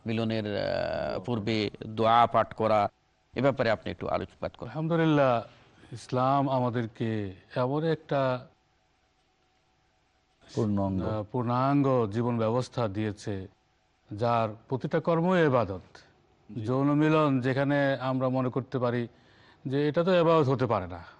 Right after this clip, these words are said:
Speaker 2: যে এটা তো নিজের, আহ, যৌ-, যৌন বাসনা চরিতার্থ করা, এবং এটা সহজাত একটা প্রবৃত্তি প্রত্যেক মানুষের মধ্যে।
Speaker 3: তাই কিন্তু সাহাবা একরামও ভেবেছিলেন।
Speaker 2: জি,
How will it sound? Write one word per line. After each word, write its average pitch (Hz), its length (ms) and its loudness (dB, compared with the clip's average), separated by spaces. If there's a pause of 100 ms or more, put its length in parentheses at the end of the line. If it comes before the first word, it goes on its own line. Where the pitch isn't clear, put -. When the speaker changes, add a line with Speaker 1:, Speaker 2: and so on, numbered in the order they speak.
Speaker 2:
যে 127 180 -6
এটা 143 140 -2
তো 151 320 2
নিজের, 139 360 2
আহ, 120 1160 -4
যৌ-, 117 160 -2
যৌন 127 380 2 (480)
বাসনা 120 500 0
চরিতার্থ 120 580 -2
করা, 110 400 0 (720)
এবং 139 380 0
এটা 127 200 0
সহজাত 123 540 0
একটা 120 240 0
প্রবৃত্তি 120 540 0
প্রত্যেক 110 400 -6
মানুষের 113 360 -4
মধ্যে। 113 380 -4
Speaker 3:
তাই 135 220 6
কিন্তু 156 240 2
সাহাবা 139 360 4
একরামও 165 280 4
ভেবেছিলেন। 123 520 4
Speaker 2:
জি, 101 320 -8